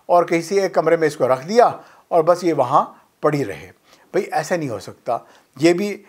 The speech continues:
इंसान है, बूढ़ी है, अगर आप उसको माँ बाप का दर्जा देंगे तो इंशाअल्लाह ताला वो आपसे राज़ी होगी,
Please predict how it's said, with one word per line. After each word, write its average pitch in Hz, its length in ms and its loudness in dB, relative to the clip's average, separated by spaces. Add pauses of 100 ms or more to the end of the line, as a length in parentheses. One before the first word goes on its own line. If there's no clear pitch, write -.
(120)
इंसान 165 480 0
है, 139 220 0 (240)
बूढ़ी 185 300 0
है, 143 260 2 (260)
अगर 196 220 2
आप 185 200 4
उसको 185 280 -4
माँ 147 180 2
बाप 160 260 4
का 180 100 -2
दर्जा 147 300 0
देंगे 156 380 0 (360)
तो 208 120 4
इंशाअल्लाह 139 440 -2
ताला 143 260 2 (300)
वो 151 100 -4
आपसे 139 360 -4
राज़ी 117 320 -4
होगी, 139 440 -4